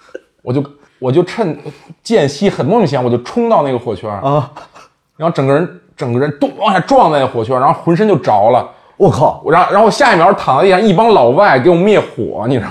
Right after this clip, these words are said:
Speaker 1: 吗？
Speaker 2: 不是周星-，不是《大话西游》那种吗？<laughs> 就是
Speaker 1: 不是，不是。哇，那
Speaker 2: 我脑子里出现的。
Speaker 1: 这个时候就是说，确实边上的人比较善良，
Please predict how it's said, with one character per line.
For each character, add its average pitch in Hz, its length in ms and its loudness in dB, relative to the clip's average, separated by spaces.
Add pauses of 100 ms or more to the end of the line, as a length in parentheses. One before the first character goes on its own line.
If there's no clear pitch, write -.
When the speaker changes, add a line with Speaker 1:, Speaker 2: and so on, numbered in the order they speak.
(140)
Speaker 1:
吗？ 95 140 -8 (360)
Speaker 2:
不 196 180 4
是 196 200 6 (120)
周 202 160 6
星-， 220 180 4
不 208 200 2
是 233 100 6
《大 - 80 0
话 160 140 2
西 190 120 0
游》 175 140 6
那 202 80 6
种 - 240 0
吗？ - 140 0
<laughs> - 60 -20
就 - 80 -12
是 - 80 -12 (320)
Speaker 1:
不 381 100 4
是， 359 80 4 (720)
不 415 120 -2
是。 175 80 -10
哇， 147 280 4
那 160 280 0
Speaker 2:
我 202 120 4
脑 190 180 4
子 220 140 2
里 156 100 2
出 233 160 0
现 233 180 2
的。 180 80 4
Speaker 1:
这 269 80 4
个 180 80 2
时 151 60 0
候 170 100 4
就 175 100 2
是 165 60 2
说， 175 80 4
确 175 220 -2
实 165 80 0
边 185 240 2
上 170 100 -2
的 135 80 -4
人 135 240 -4
比 127 200 -2
较 123 240 0
善 131 240 -2
良， 95 120 -10